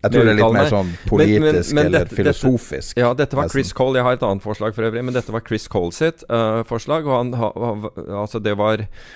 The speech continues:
Speaker 2: det var råvarer, eh, eh, altså trendfølgende på, på råvarer, men også at man var, han mener at man skulle ha aksjer, samme som jeg mener hvis man, man,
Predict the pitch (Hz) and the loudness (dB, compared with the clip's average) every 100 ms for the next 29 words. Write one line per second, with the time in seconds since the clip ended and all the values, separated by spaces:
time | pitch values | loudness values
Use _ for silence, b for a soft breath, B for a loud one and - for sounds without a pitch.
0 | B B 113 123 127 98 107 123 117 120 | B B 2 2 4 2 2 0 0 -2
1 | - 113 120 117 117 117 110 - 107 117 | -6 -8 -4 -4 -4 -6 -10 -10 -8 -8
2 | - 101 101 - 98 107 110 107 117 110 | -4 -4 -4 -4 -4 -4 -4 -4 -4 -2
3 | 107 107 110 107 110 110 120 92 95 117 | -4 -6 -4 -4 -4 -2 0 2 0 0
4 | 180 190 131 117 123 - _ - 107 127 | -4 -6 -4 -4 -4 -10 _ -6 -4 -2
5 | 113 120 120 123 107 98 98 110 104 _ | -2 0 -4 -4 -2 0 0 -2 -8 _
6 | _ _ _ _ _ - 127 110 101 - | _ _ _ _ _ -4 0 0 0 -4
7 | 175 - 151 131 117 - - 226 - b | -6 -4 -2 0 0 -2 -6 -6 -8 b
8 | b b b - 113 131 120 101 104 113 | b b b -2 -2 0 0 2 2 0
9 | 110 - 117 110 107 107 107 | -2 -2 -2 0 0 0 0